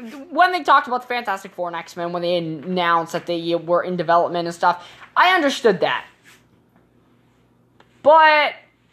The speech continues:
once I heard about Blade, I was like, "That,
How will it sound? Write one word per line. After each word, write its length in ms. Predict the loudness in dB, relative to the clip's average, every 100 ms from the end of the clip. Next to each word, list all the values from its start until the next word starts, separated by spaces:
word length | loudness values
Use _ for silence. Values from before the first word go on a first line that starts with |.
| _ _ _ _
once 640 | -14 -12 -4 2 2 4
I 240 | 4 4 4
heard 340 | 4 6 4
about 720 | 4 6 6 8 6 4 0 -12
Blade, 640 | -12 -6 -4 -4 -4 2
I 220 | 4 6
was 240 | 4 0 0
like, 600 | 2 4 2 0 -6 -20 _
"That, 920 | -16 -16 0 4 6 4 2 -4 -18